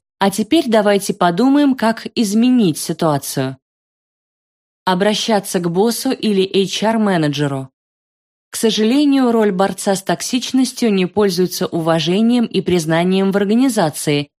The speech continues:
несмотря на ее огромную ценность. Это значит, что даже если босс захочет помочь, во многих организационных культурах для него это будет рискованный шаг.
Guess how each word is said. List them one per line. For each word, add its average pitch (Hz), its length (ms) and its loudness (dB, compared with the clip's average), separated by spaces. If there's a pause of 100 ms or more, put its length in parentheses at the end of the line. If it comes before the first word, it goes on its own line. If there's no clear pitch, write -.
(160)
несмотря 202 600 0
на 226 60 2
ее 196 300 2
огромную 214 680 0
ценность. 143 640 -4 (840)
Это 320 280 2
значит, 240 560 0
что 226 340 0
даже 196 320 2
если 185 320 0
босс 180 440 0
захочет 175 600 -2
помочь, 160 480 0 (380)
во 196 180 2
многих 277 500 0
организационных 208 1040 0
культурах 277 580 0
для 202 160 2
него 196 300 2
это 262 200 -2
будет 202 400 0
рискованный 170 680 0
шаг. - 480 -6